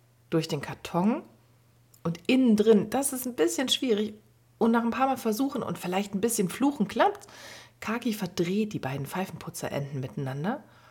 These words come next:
und jetzt hat tatsächlich die Schatzkiste sogar einen Henkel an der Seite. „Cool“, denkt Kaki. Und dann kommt hier noch was draufgeklebt und da noch was dran gemalt und Stück für Stück wird die Schatzkiste wirklich richtig bunt und ziemlich cool.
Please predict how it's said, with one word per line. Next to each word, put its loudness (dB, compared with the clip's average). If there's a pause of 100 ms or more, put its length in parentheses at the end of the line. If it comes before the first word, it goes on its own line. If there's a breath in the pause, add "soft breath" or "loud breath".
(500 soft breath)
und -8
jetzt -8
hat -10
tatsächlich -6
die -10
Schatzkiste -10
sogar -4
einen -8
Henkel -8
an -10
der -8
Seite. -12 (460)
„Cool“, -4 (180)
denkt -18
Kaki. -14 (1120 loud breath)
Und 4
dann 8
kommt 0
hier 4
noch 2
was 0
draufgeklebt 4
und -6
da 8
noch 2
was -6
dran 2
gemalt 4
und -6
Stück -4
für -12
Stück 2
wird 2
die -4
Schatzkiste -6
wirklich 0
richtig -2
bunt -2
und -12
ziemlich -2
cool. -6